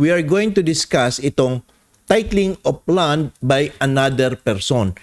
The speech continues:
Ibig sabihin, pinatutuluhan ng iba ang lupa ninyo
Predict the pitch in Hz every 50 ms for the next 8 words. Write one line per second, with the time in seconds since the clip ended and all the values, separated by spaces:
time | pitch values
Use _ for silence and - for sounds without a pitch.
0 | - - - _ - 147 151 143 175 208 220 190 175 180 175 - _ _ _ -
1 | 180 170 175 - 190 175 - 196 190 185 180 180 170 175 - 180 160 135 113 110
2 | - - _ _ _ - - - _ _ _ - 160 151 151 151 156 170 190 185
3 | 185 - 170 - - - 151 160 156 156 147 135 117 117 117